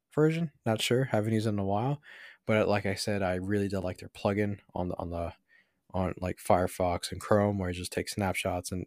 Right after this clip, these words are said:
pictures and automatically import it into the tool. I thought that was very seamless and, like, neat. You know, there's tons of features. Try them all.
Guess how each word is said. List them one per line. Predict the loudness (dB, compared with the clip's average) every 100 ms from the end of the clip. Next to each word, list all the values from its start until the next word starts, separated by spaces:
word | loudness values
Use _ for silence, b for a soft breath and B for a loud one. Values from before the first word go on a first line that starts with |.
| -2
pictures | -2 0 0 0
and | 0
automatically | 0 -2 -6 -6 -6
import | -6 -2 -2 0
it | -2 -6
into | -6 -8
the | -8
tool. | 0 4 6 4 -2 B B B -4
I | 0
thought | 2 2
that | 0
was | -2
very | -2 -2
seamless | -4 -4 -4 -4 -6 -6
and, | -6
like, | -6 -8 -8
neat. | -6 -6 -8 b b b b b _ -4
You | -2
know, | 0
there's | -2 -6 0
tons | 4 4
of | 4
features. | 2 0 0 -2 -4 -12 _ -4
Try | 4 8 8
them | 6 4
all. | 2 0